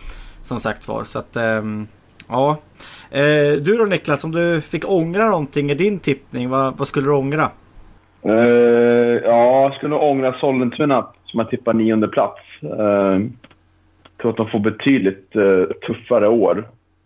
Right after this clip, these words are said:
Speaker 2: Jag tänker på att de har tappat. Eller att truppen inte, inte ser lika intressant ut som jag tyckte den gjorde.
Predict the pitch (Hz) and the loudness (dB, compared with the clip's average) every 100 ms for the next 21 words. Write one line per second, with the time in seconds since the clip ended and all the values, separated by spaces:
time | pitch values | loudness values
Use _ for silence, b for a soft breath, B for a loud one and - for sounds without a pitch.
0 | _ - 73 65 - 107 113 98 101 95 | _ -20 -16 -10 -4 -4 -4 -2 -2 -2
1 | 98 - - 107 - - B B - 117 | -4 -4 -4 -4 -6 -20 B B -2 0
2 | 113 135 131 123 104 113 - - - 131 | 2 0 2 0 0 -4 -10 -16 -4 0
3 | 120 117 117 110 143 131 - 113 101 98 | 2 0 -4 -2 0 0 -2 0 0 -2
4 | - _ _ _ _ _ 104 113 107 120 | -12 _ _ _ _ _ -16 -12 -4 -4
5 | 120 98 98 101 95 104 - 104 98 101 | -4 -8 -4 -4 -2 -4 -2 0 0 2
6 | 110 | 0